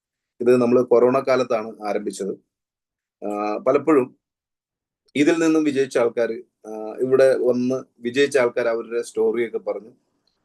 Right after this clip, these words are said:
അവ-, ചില ആൾക്കാർക്ക് അവ-, അവിടെ അവരുമായിട്ട് ചില കണക്ഷൻസ് ഉണ്ടായി. ചില വ്യക്തികളെ സംബന്ധിച്ചിടത്തോളം അവർ ചെയ്യേണ്ട മേഖലകൾ വരുത്തേണ്ട മാറ്റങ്ങൾ വരുത്തി വിജയിച്ച നിരവധി ആൾക്കാരുണ്ട്. അപ്പൊ ഇവിടെ നമ്മൾ പ്രത്യേകിച്ച് ഇതൊരു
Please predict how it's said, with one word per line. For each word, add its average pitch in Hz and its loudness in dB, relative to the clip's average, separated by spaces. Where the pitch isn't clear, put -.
അവ-, 113 2
ചില 127 2
ആൾക്കാർക്ക് 123 0
അവ-, 113 -2
അവിടെ 117 -6
അവരുമായിട്ട് 117 -4
ചില 117 -4
കണക്ഷൻസ് 110 -10
ഉണ്ടായി. 98 -4
ചില 131 2
വ്യക്തികളെ 135 0
സംബന്ധിച്ചിടത്തോളം 120 -4
അവർ 120 -2
ചെയ്യേണ്ട 120 -4
മേഖലകൾ 120 0
വരുത്തേണ്ട 117 -4
മാറ്റങ്ങൾ 113 -4
വരുത്തി 107 -4
വിജയിച്ച 165 2
നിരവധി 127 2
ആൾക്കാരുണ്ട്. 98 -4
അപ്പൊ - -6
ഇവിടെ 175 4
നമ്മൾ 180 2
പ്രത്യേകിച്ച് 156 -2
ഇതൊരു 147 -4